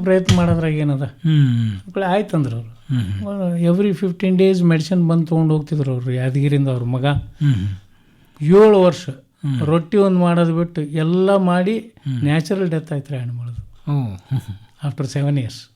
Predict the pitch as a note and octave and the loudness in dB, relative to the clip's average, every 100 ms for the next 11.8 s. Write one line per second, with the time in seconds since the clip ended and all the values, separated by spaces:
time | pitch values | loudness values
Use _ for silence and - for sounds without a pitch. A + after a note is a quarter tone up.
0 | - D3 A2 A2+ G#2+ G#2+ G2 F#2 D3+ F3+ | -8 -4 -4 -6 -8 -8 -12 -8 0 0
1 | F#3+ E3 C3 C3+ G3 - - B2+ G#2 F#2 | 2 0 0 0 -2 -8 -8 -6 -6 -8
2 | D#3+ D#3+ F#3 G#3 A3 A3+ G3 G#3 F3 F#3 | 0 4 6 6 6 6 4 2 2 2
3 | F3 F3 F3 E3 E3 F3 D#3+ E3+ F#3 F#3 | 4 4 4 2 2 2 2 4 4 4
4 | F#3 F3+ F3 F3 E3+ E3 E3+ E3 F3+ E3+ | 4 4 4 4 4 2 0 0 0 0
5 | D3 E3 D#3+ F3+ F#3+ D#3 B2 A2 G#2+ G#2 | 0 -2 0 0 0 -4 -4 -6 -8 -12
6 | _ - D#3 E3+ C#3+ D3+ - - A2 F#2+ | _ -6 -4 -2 -2 -4 -8 -12 -10 -4
7 | F3 G3+ G3+ F3 F#3+ F#3 F3+ C#3+ D3 - | 0 2 0 0 -2 0 2 0 -2 -10
8 | _ _ _ - - F#3+ F#3 D3+ D3+ - | _ _ _ -6 0 2 2 0 0 0
9 | G#3 F#3+ F3 - - F3+ F#3 D#3 E3 F#3 | 2 2 0 -4 -6 -2 2 4 4 4
10 | G#3+ G#3 F#3 G3+ F3+ F#3 D#3+ E3+ F3+ F3 | 4 4 2 -2 0 -2 2 2 2 0
11 | G3 E3+ C#3 - D3 B2+ G2+ | 0 0 0 -4 -6 -4 -6